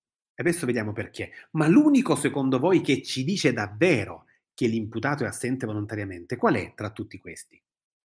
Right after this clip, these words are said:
Bravissimo, bravissimo, la notifica a mani. La noti-, bravissimi tutti, bravissimi. La notifica dell'udienza a mani è l'unico fatto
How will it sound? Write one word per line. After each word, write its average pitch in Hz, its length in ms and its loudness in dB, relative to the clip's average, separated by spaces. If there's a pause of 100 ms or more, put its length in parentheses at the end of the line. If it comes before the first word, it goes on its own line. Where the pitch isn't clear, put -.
(1900)
Bravissimo, 156 1080 4 (160)
bravissimo, 139 760 0 (240)
la 165 160 2
notifica 143 520 -4
a 110 60 -4
mani. 87 420 -10 (580)
La 190 220 6
noti-, 170 320 2
bravissimi 143 600 2
tutti, 117 420 -8
bravissimi. 113 640 -8
La 180 180 2
notifica 226 680 2
dell'udienza 180 960 4
a 143 160 0
mani 127 420 0 (460)
è 143 200 8
l'unico 139 1040 8 (180)
fatto - 760 -2